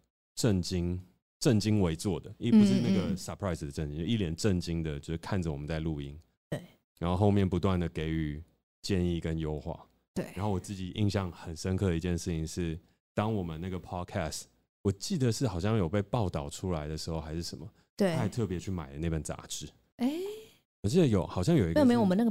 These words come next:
Speaker 2: 报道是，是网络报道。
Speaker 1: 没有，我记得有一个
Speaker 2: 但我们有一个，
Speaker 1: 纸本的东西。
Speaker 2: 就是，就是一个广告，我记得是这样。
Speaker 1: 我忘记了，
Speaker 2: 广告。
Speaker 1: 但是就是反正有一个被印刷出来。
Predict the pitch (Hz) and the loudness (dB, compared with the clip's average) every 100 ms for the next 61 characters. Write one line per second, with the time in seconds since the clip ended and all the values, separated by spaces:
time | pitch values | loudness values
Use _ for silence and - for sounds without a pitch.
0 | 226 233 170 - - 160 190 180 - - | 0 -2 -2 -4 -8 -6 -8 -8 -6 -2
1 | 196 170 175 165 - - - _ _ _ | 0 0 -4 -4 -6 -10 -16 _ _ _
2 | - 85 80 82 143 107 85 185 226 185 | -2 0 2 2 4 4 4 4 4 4
3 | 180 151 175 185 160 160 185 202 160 78 | 2 0 -2 -2 -2 -2 -2 -2 -4 -8
4 | - 254 247 208 196 143 151 175 92 160 | -4 0 0 0 -2 -4 -4 -6 -4 -6
5 | 143 - - 98 82 170 _ - 82 90 | -8 -10 -10 -12 -12 -16 _ -4 0 2
6 | 87 80 82 76 73 139 127 139 131 90 | 2 0 -2 -6 -2 0 0 -2 -4 -4
7 | 87 104 80 76 85 78 - _ _ _ | -4 -4 -4 -6 -8 -8 -12 _ _ _
8 | - 113 131 110 90 95 87 - 87 80 | 2 4 6 4 4 2 2 0 -2 -2